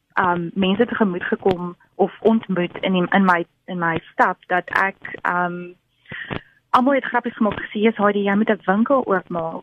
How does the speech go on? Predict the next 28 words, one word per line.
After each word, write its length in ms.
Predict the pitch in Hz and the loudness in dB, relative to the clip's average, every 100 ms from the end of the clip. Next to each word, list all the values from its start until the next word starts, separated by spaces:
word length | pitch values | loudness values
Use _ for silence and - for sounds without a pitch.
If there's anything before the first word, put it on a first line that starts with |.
| - | -10
en 140 | 202 196 | -2 2
jy 100 | 202 | 2
moet 180 | 220 | 2
ander 180 | 240 254 | 2 2
mense 260 | 220 214 214 | 0 -4 -2
leer 240 | 190 175 - | 0 -2 -2
brei 240 | 160 - | -2 -2
en 80 | - | 2
jy 100 | 226 | 2
maak 200 | 220 233 | 2 0
die 100 | 262 | 2
oulikste 460 | 220 233 262 - 220 | 0 0 -6 -10 -6
goedjies." 460 | - 226 160 - | -4 -2 -4 -4
Maar 300 | 226 220 220 - | 2 4 4 2
die 120 | 233 | 4
realiteit 520 | 233 240 - 285 285 | 4 2 0 -2 -4
was, 180 | - 196 - | -10 -10 -4
ek 160 | 214 | -4
het 120 | - 226 | -2 -2
net 140 | 226 - | -2 -2
serpe 300 | 170 180 196 | -4 -2 -4
gebrei, 360 | - 160 156 175 | -2 0 0 0
want 120 | 220 | 0
dit 80 | 233 | 2
is 60 | |
al 100 | 214 | 0
wat 120 | 254 | 0
ek 80 | 226 | -6